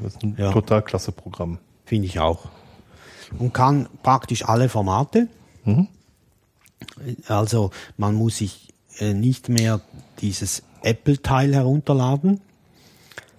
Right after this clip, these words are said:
Speaker 2: um, äh, Apple, äh, Formate abzuspielen.
Speaker 1: Mhm.
Speaker 2: Äh, braucht's nicht mehr.
Speaker 1: Wenn man D V Ds damit gucken möchte, braucht man eine Bibliothek, die heißt, die,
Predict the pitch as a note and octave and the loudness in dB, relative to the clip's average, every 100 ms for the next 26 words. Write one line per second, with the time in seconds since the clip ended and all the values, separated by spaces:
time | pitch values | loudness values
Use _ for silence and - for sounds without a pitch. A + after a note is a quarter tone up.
0 | _ - - A#2 A2+ A2 G2+ G2 F#2+ F#2+ | _ -14 -2 0 0 0 0 0 0 -2
1 | - _ _ _ _ - - A2+ - C3+ | -6 _ _ _ _ -20 -8 -8 0 2
2 | C3+ C3+ A2+ - A#2 A2+ G#2+ B2 A#2 A#2+ | 4 0 -4 -2 0 0 -2 -2 0 0
3 | - B2 A#2+ - C3 - C#3+ G3+ A#3+ - | 0 -2 -2 -4 -2 2 4 4 0 -6
4 | _ _ _ _ _ _ _ A#2 C#3 A3 | _ _ _ _ _ _ _ 2 2 0
5 | - - - G2+ G#2+ G#2 - - - A2+ | -8 -20 -12 -6 -4 -4 -8 -12 -2 0
6 | A#2 - F#2+ F#2 - E2+ E2+ - A#2+ - | 0 -6 -6 -6 -8 -10 -10 -12 -12 -12
7 | - - - - - A2 A2+ A2 A#2 A#2 | -16 -20 -20 -10 0 4 4 4 0 0
8 | C3 A#2+ C#3 - E3+ - E3+ D#3+ D3+ E3 | 0 2 0 2 0 0 -2 0 -2 -2
9 | D#3 C3+ B2 A#2+ A2 A2 A2 G#2+ G#2 A2+ | -4 -2 -2 -2 0 2 4 2 0 -2
10 | A2+ G2+ C#3 F#3+ - - A2 - G#2+ | 0 0 0 -2 -2 -4 -4 -4 -8